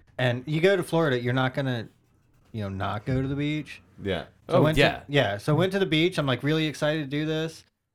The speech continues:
Speaker 1: And there's little dead jellyfish all over the beach. Little, little blue fuckers. Little man of wars.
Speaker 2: Yeah.
Speaker 1: And I had to look up what was going on, but apparently, like,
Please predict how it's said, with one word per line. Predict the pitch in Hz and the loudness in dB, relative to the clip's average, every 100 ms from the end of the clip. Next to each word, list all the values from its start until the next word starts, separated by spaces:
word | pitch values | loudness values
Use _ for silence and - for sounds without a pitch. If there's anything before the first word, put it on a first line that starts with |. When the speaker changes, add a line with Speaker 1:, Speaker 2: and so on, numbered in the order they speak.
| _ | _
Speaker 1:
And | 139 | -2
there's | 143 180 | -2 0
little | 185 | -2
dead | 202 196 | -2 -2
jellyfish | 233 285 285 247 117 107 | -2 -2 -2 -4 -4 -2
all | 143 | -4
over | 160 165 | -4 -6
the | 175 | -6
beach. | 185 220 139 | -8 -12 -12
Little, | 165 185 | -12 -10
little | 202 226 | -10 -4
blue | 262 254 | -2 -2
fuckers. | 196 127 117 110 127 - _ - - - | 0 -2 -4 -6 -8 -12 _ -20 -20 -8
Little | 196 | -4
man | 208 196 | -2 -2
of | 165 | -4
wars. | 151 151 160 - _ - | -4 -6 -10 -16 _ -14
Speaker 2:
Yeah. | 120 127 - - | -8 -8 -8 -2
Speaker 1:
And | 143 | 0
I | |
had | 180 240 | 2 2
to | |
look | 170 202 180 | 0 0 0
up | 151 | 0
what | 147 | -2
was | 135 120 | -4 -2
going | 131 120 | -2 -2
on, | 110 101 | -4 -6
but | 101 | -10
apparently, | 147 139 101 123 | -4 -4 -2 -4
like, | 113 104 | -4 -6